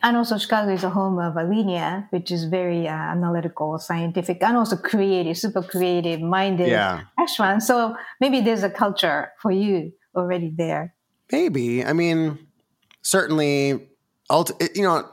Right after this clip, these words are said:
Speaker 2: all the an-, analytical work in the world only helps if the food itself turns out to be delicious, right?
Speaker 1: Mm,
Speaker 2: So it
Speaker 1: right.
Speaker 2: still has to be good. You know, I can gram
Speaker 1: Mm.
Speaker 2: and measure and scale and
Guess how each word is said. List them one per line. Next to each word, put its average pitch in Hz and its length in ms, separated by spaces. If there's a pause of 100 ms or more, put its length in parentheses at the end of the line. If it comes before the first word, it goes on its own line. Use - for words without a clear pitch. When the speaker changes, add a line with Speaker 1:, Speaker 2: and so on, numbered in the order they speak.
(100)
Speaker 2:
all 196 200
the 180 120
an-, 143 120
analytical 139 720
work 123 200
in 123 100
the 113 60
world 123 320
only 123 600 (480)
helps 131 440
if 127 160
the 135 80
food 123 380
itself 110 400
turns 107 260
out 90 200
to 98 60
be 90 200
delicious, 78 720 (440)
right? 180 280
Speaker 1:
Mm, 170 420
Speaker 2:
So 113 380
it 160 60
Speaker 1:
right. 165 40
Speaker 2:
still 185 220
has 120 280
to 120 120
be 110 100
good. 85 380 (380)
You 117 80
know, 113 40
I 127 60
can 151 200
gram 131 340
Speaker 1:
Mm. - 20
Speaker 2:
and 127 100
measure 120 280
and 104 120
scale 120 420
and 98 220